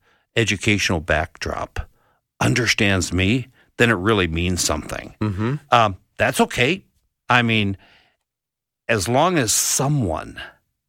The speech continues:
Speaker 1: with two ears is able to say, "I get it.
Speaker 2: Mm-hmm.
Speaker 1: I am sorry for what you've gone through." I repeat back to them what they are, they're telling me.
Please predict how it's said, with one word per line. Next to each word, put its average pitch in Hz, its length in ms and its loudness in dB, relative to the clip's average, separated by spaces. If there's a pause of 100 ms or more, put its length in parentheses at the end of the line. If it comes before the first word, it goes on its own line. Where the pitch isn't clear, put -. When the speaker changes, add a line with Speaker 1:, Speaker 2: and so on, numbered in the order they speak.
(600)
Speaker 1:
with 123 200 -2
two 131 300 0
ears - 720 -2 (160)
is 107 140 0
able 101 260 0
to 95 100 -2
say, 87 480 -2 (420)
"I 98 140 -2
get 85 340 -2
it. - 220 -4 (120)
Speaker 2:
Mm-hmm. 104 540 -2
Speaker 1:
I 101 80 2
am 85 140 -2
sorry 101 540 4
for 95 200 -4
what 87 280 -2
you've 80 140 -8
gone 82 280 0
through." - 380 -8 (400)
I - 80 2
repeat 95 760 -2
back 107 300 0
to 107 100 -4
them 90 440 0 (300)
what 110 200 -2
they 90 220 -2
are, 82 140 -4
they're 98 220 0
telling 92 540 -2
me. - 260 -10